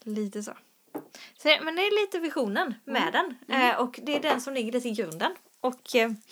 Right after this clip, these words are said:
Speaker 1: alltså, vi, vi har snackat mycket om vad vi vill prata om för framtida ämnen. Och det finns ju så många.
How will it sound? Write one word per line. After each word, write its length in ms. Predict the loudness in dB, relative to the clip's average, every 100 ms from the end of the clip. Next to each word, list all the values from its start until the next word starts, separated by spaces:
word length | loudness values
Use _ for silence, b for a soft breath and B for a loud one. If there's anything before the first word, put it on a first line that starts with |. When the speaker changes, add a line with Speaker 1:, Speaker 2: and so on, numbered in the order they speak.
| B B B B B B 4
Speaker 1:
alltså, 280 | 4 6
vi, 140 | 2 2
vi 80 | 2
har 60 |
snackat 420 | 2 0 0 -2 -4
mycket 220 | -6 -2
om 100 | 0
vad 140 | 0
vi 60 | -4
vill 140 | -6
prata 420 | -2 0 0 0 0
om 60 |
för 100 | 0
framtida 480 | -2 -2 -2 -4 -2
ämnen. 220 | -2 -4
Och 80 | -8
det 100 | -8
finns 320 | -6 -8 -6
ju 80 | -8
så 340 | -8 -8 -8 -6
många. 640 | -4 -2 -4 -6 -6